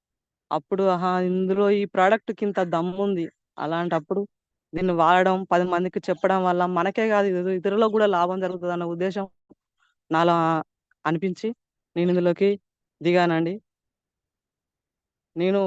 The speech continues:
చదువుకున్నది పెద్దగా ఏం లేదు, ఫస్ట్ ఇయర్ చేశాను. తర్వాత అంతలోనే మా అమ్మ నాన్న మా, మా పెళ్లి చేసేశారు. తర్వాత నేను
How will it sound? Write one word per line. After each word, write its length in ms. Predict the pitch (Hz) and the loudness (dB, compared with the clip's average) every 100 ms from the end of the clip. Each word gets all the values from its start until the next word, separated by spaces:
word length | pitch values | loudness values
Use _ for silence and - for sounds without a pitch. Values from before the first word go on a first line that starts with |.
| 185 - - _ _ - | -2 -6 -18 _ _ -2
చదువుకున్నది 440 | 175 175 202 196 | 2 4 4 4
పెద్దగా 240 | 190 175 185 175 175 190 | 4 2 2 0 -2 0
ఏం 140 | 185 | 2
లేదు, 200 | 185 180 202 214 - | 2 2 0 -6 -16
ఫస్ట్ 260 | - 170 - | -6 -4 0
ఇయర్ 140 | 180 | -2
చేశాను. 400 | 175 170 170 165 214 - _ _ _ _ _ _ - | -2 -4 -4 -8 -10 -18 _ _ _ _ _ _ -4
తర్వాత 240 | 175 165 180 180 - | -2 2 2 2 0
అంతలోనే 380 | 151 160 175 180 185 185 175 175 | -4 0 0 2 0 -2 -4 -4
మా 120 | 165 | -2
అమ్మ 140 | 160 175 | 0 2
నాన్న 200 | 175 175 175 | 2 0 0
మా, 160 | 165 165 | -2 -4
మా 140 | 165 | -4
పెళ్లి 240 | 160 170 175 | -2 -2 -2
చేసేశారు. 640 | 185 180 180 170 160 160 220 _ _ _ _ _ _ _ _ _ _ _ _ _ _ _ _ _ | 0 0 0 0 -2 -4 -10 _ _ _ _ _ _ _ _ _ _ _ _ _ _ _ _ _
తర్వాత 280 | 170 175 180 190 | -2 0 2 2
నేను 240 | 190 190 | 2 0